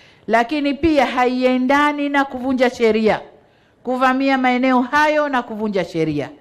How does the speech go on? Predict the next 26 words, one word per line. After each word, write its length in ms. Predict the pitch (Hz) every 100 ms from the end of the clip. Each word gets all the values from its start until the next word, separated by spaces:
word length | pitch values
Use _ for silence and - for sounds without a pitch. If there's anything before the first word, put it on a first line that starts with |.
| _ _ _ _
Panapotokea 840 | 226 247 - 214 190 262 262 277 254
haja, 600 | - 254 247 190 170 160 - _ _
basi 320 | 175 226 226 208
tukae, 640 | 214 208 262 247 247 240
tuwasiliane, 1000 | 233 180 175 170 165 165 226 294 311 302 - _ _ _ -
tuseme 420 | 190 190 240 226
kuna 300 | - 165 156
haja, 500 | 170 269 302 294 302 302 - _ -
tuangalie 500 | 202 208 208 214 247
serikali 480 | 247 202 202 214 190
jinsi 220 | 214 220
tutakavyoweza 680 | 185 180 185 175 196 196 175
kukata, 640 | 151 147 254 285 294 302 302 - _
kama 240 | - 254 247
tulivyokata 640 | 240 214 208 208 220 180
nyuma 320 | 180 262 277 262
ekari 300 | 254 262 254
elfu 280 | 247 247
kumi 500 | 233 294 294 285 285 - - _
zikatoka, 880 | 156 196 196 190 196 294 294 294 285 285 - _
zilikuwa 420 | 247 277 254 262
za 120 | 233
wafugaji, 560 | 220 220 214 240 240 220
zimekwenda 520 | 202 196 196 214 196
kwa 160 | 190 160
wakulima. 680 | 156 165 175 277 285 277